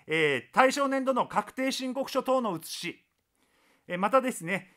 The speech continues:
前年または前々年度の対象事業売上が確認できる資料、こちら、えー、決算書や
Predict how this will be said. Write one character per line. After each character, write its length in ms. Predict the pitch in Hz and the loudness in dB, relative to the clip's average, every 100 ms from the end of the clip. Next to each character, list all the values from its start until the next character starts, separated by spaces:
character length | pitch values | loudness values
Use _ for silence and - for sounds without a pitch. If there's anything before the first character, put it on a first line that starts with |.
| _ 113 | _ -2
前 160 | 220 | 0
年 300 | 254 262 277 214 | 2 0 0 0
ま 100 | 220 | 0
た 160 | 254 | 2
は 300 | 247 175 104 110 | 4 2 0 -6
前 200 | 214 240 | -4 -4
々 240 | 240 262 | -4 -4
年 260 | 247 247 240 | -4 -4 -2
度 80 | |
の 200 | 240 269 | 4 4
対 300 | - - 226 | 4 0 0
象 220 | 233 254 247 | 0 0 0
事 140 | 220 | 0
業 180 | 240 233 | 2 2
売 140 | 233 | 2
上 240 | 220 220 226 | 0 0 0
が 100 | 254 | 2
確 220 | 196 233 | 0 -2
認 180 | 226 220 | -4 -4
で 100 | 226 | -4
き 80 | |
る 120 | 220 202 | -4 -6
資 120 | 185 | -2
料、 220 | 165 90 - _ _ _ | -2 -2 -6 _ _ _
こ 120 | 202 | -6
ち 80 | 226 | 2
ら、 160 | 220 | 4
え 80 | 170 | 4
ー、 40 | 147 | 2
決 240 | 233 233 | -2 -2
算 200 | 233 240 | -2 0
書 140 | 247 | 2
や 280 | 233 254 - | 4 6 4